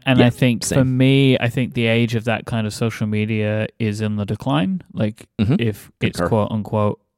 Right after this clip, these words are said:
Speaker 1: not over, um, I, I think that, that, I think in general, people are less likely to share text-based social media, so, like, text-based thoughts publicly than they used
Speaker 2: Mm-hmm.
Speaker 1: to be.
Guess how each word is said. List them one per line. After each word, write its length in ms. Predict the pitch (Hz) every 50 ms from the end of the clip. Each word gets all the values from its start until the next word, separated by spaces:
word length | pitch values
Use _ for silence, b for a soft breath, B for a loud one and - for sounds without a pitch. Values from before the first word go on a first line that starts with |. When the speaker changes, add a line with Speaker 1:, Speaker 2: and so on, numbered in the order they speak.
| _ -
Speaker 1:
not 320 | - 127 117 107 104 107 - _ -
over, 480 | 107 107 110 113 110 127 143 165 196 - _ _ _ _ _ _ _ _ _ _ _ _ _ _ _ _ _ _ _ _ _ _ _ _ _ - -
um, 520 | 117 110 107 104 101 98 98 98 80 - _ _ _ _
I, 120 | - 117 113 -
I 120 | - 113
think 280 | 110 - 127 117 - -
that, 180 | 113 - - -
that, 220 | - - - - _ _ _ _ b b b b b b b b b b b _ _ _ _ _ _ _ _ _ _ _ _ _ -
I 60 | -
think 240 | 127 131 127 120 113
in 140 | 131 123 120
general, 380 | 113 120 113 110 110 110 107 104
people 360 | 101 - 104 101 - - 104
are 60 | 101
less 280 | 101 98 98 98 - -
likely 400 | 110 104 95 101 - - 101 98
to 220 | - - - 98 98
share 360 | - - - - 101 95 95
text-based 1200 | 101 - - - - - - - - - - - - - _ _ _ - - 107 95 98 - -
social 360 | - - - 101 98 - - 104
media, 320 | 98 98 98 98 - -
so, 160 | - - 120 - -
like, 200 | - - - - -
text-based 960 | - - 123 - - - - _ _ _ - - 110 107 104 - - - - _ _ -
thoughts 720 | - - - - 117 104 98 92 - _ - - - - - _ _ _ _ _ _ _ _ _ _ -
publicly 840 | - - 113 110 113 139 143 - - - 170 160 160 160 175 170 - _ _ _
than 160 | - 113 107 101
they 80 | 98
used 240 | 95 92 95 95 -
Speaker 2:
Mm-hmm. 220 | 110 101 98 90
Speaker 1:
to 60 | 80 67
be. 140 | - 117